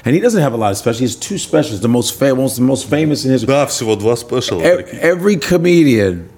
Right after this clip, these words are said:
Speaker 1: r-, looks up to Eddie Murphy. I've met Eddie Murphy. I know Eddie Murphy. I know his brother Charlie Murphy. But I know Eddie is like, we thought, I thought he was gonna make a comeback. He hasn't been doing comedy in, like, thirty years.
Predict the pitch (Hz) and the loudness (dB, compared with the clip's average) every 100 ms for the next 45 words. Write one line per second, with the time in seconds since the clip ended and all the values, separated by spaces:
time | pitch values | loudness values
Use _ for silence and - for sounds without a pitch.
0 | _ - - - - 190 185 117 107 104 | _ -20 -20 -20 -20 -18 -10 -2 0 4
1 | 110 104 104 110 120 123 135 110 113 101 | 4 4 0 2 2 2 0 0 0 0
2 | 95 95 85 78 73 - 113 127 131 120 | 0 -2 -4 -6 -10 -4 -2 0 0 2
3 | 107 98 98 92 101 104 120 104 95 92 | 2 2 0 -2 -2 0 0 0 0 0
4 | 90 90 98 101 101 82 101 101 90 - | 0 0 0 0 0 -2 -2 -4 -4 -4
5 | 110 107 92 85 87 82 - 87 82 - | -2 0 -2 -4 -4 -4 -4 -8 -8 -16
6 | - - 101 120 120 107 - - - 131 | -12 -2 0 2 0 -2 -8 -8 -2 2
7 | 139 131 113 104 101 104 98 95 - - | 4 4 2 0 0 0 0 -4 -8 -16
8 | - - - - - 123 156 156 151 120 | -20 -20 -20 -12 0 4 4 2 2 2
9 | 104 - - - 120 - - 131 123 113 | -2 -8 -20 -6 -4 -2 0 0 0 0
10 | 98 113 104 92 104 101 95 - 123 113 | 0 0 0 0 0 0 -4 -2 0 0
11 | 80 69 - - 104 123 120 107 101 110 | -2 -4 -12 -4 0 2 2 0 0 0
12 | 101 101 120 113 95 90 - 104 98 98 | 0 -2 0 2 2 0 -2 -2 0 0
13 | 107 90 85 | 0 0 -2